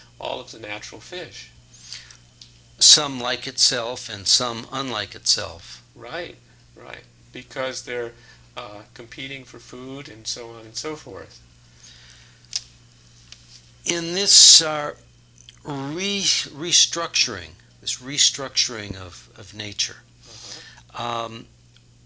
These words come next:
Speaker 2: what do you do with the concept that we, uh, in our species, Homo sapiens, are using our collective intelligence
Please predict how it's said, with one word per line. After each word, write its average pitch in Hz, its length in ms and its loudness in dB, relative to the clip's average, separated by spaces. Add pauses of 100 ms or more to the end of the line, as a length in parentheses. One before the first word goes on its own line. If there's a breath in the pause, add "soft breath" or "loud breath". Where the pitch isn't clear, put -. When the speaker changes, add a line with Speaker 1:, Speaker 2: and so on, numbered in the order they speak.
(380)
Speaker 2:
what 175 220 -4
do 247 80 0
you 240 80 -2
do 202 240 -6
with 180 220 -4
the - 80 -10
concept 143 840 -2
that 107 260 -8 (440 soft breath)
we, 180 640 -4 (240)
uh, 127 500 -4 (160)
in 127 200 -4
our 139 200 -4
species, - 720 2 (100)
Homo 123 200 -8
sapiens, - 680 -2 (460 loud breath)
are 120 100 -4
using 156 520 0
our 143 200 -4
collective 143 600 -6
intelligence - 1000 -4